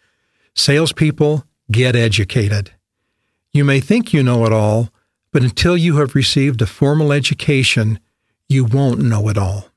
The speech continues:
Sales training is a seven billion dollar per year industry. There are plenty of opportunities. Take advantage of all the learning you can. Listening. Every salesperson knows they should listen more and talk less,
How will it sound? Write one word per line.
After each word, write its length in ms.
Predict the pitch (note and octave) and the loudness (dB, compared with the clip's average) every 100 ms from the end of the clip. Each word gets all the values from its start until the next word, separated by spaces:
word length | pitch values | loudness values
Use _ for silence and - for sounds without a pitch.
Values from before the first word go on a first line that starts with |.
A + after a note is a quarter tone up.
| _ _ _ _ _ _ - | _ _ _ _ _ _ -4
Sales 420 | - C#3+ F3+ F3 | 0 2 0 -2
training 480 | - D#3+ D3 D3+ C#3+ | -2 0 2 2 2
is 120 | G#2+ | 2
a 60 | A2 | 0
seven 460 | - D3+ D3+ C#3+ | 0 0 0 0
billion 380 | A2 B2+ C3 B2 | 0 0 2 0
dollar 360 | A#2 A2+ A#2 A2+ | 0 0 0 -2
per 240 | - A#2+ | -2 0
year 220 | G#2+ G#2+ | 2 0
industry. 720 | C3+ A#2 G#2 - - G2 F#2+ _ _ _ _ _ _ | 0 0 0 -2 -2 -2 -4 _ _ _ _ _ _
There 160 | B2 A2+ | 0 2
are 60 | |
plenty 380 | G#2 - D3 F#3+ | 0 0 0 2
of 120 | F#3 | 0
opportunities. 1000 | C#3+ C#3 C3+ D3 - B2 G2+ G#2 A2+ - - _ | 0 0 -2 -4 0 0 0 -2 -2 -4 -12 _
Take 280 | - D#3 D#3 | -2 0 0
advantage 600 | C3+ G#2+ B2 B2 C3+ B2+ | 0 0 2 2 0 0
of 120 | A2 | 0
all 320 | A2 C3+ C#3+ D3 | 0 0 2 0
the 120 | C#3+ | 0
learning 460 | C3 B2+ G#2+ G2+ | 0 0 0 0
you 160 | F#2+ G#2 | 0 -2
can. 500 | - A#2 G2+ F#2+ - _ _ _ _ _ _ _ _ _ _ _ _ _ _ _ - | -2 0 0 -2 -8 _ _ _ _ _ _ _ _ _ _ _ _ _ _ _ -2
Listening. 540 | F3 E3+ A#2 G2 F2+ _ _ _ _ _ _ _ _ _ _ - | 0 2 0 0 -4 _ _ _ _ _ _ _ _ _ _ -2
Every 240 | A3 A3+ | 0 0
salesperson 840 | - F#3 D3+ - - C#3 - B2+ A2+ | 0 2 0 -2 -2 -2 0 0 0
knows 300 | A#2 A2 - | 0 0 0
they 160 | A#2+ | 0
should 240 | A2+ B2+ G#2+ | 0 0 0
listen 340 | A#2 - A#2 | 0 0 0
more 320 | G#2+ A#2 G#2 | 0 0 0
and 100 | G#2 | -2
talk 420 | - C3 A2+ - | -2 0 0 -2
less, 500 | A#2+ B2 G2 A2 - | 0 0 0 -2 -4